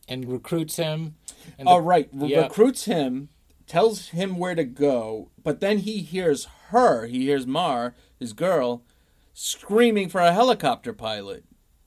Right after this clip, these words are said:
Speaker 2: 'cause she's,
Speaker 1: Mm-hmm.
Speaker 2: she's taken it upon herself.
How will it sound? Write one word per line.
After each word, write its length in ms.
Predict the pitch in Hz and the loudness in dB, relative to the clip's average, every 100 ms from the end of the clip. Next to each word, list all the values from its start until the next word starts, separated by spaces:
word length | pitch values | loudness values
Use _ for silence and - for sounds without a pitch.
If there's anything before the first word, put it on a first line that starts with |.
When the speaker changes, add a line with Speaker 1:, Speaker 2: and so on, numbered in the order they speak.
| _ | _
Speaker 2:
'cause 180 | - 139 | -6 -4
she's, 460 | - 226 247 208 131 | -4 -2 -4 -6 -10
Speaker 1:
Mm-hmm. 160 | 139 | -8
Speaker 2:
she's 300 | 151 151 226 | -4 -4 -4
taken 300 | - 202 196 175 | -4 -6 -4 -6
it 100 | 156 | -6
upon 260 | 156 156 | -4 -4
herself. 640 | 147 131 - 240 151 135 | -4 -6 -2 0 2 0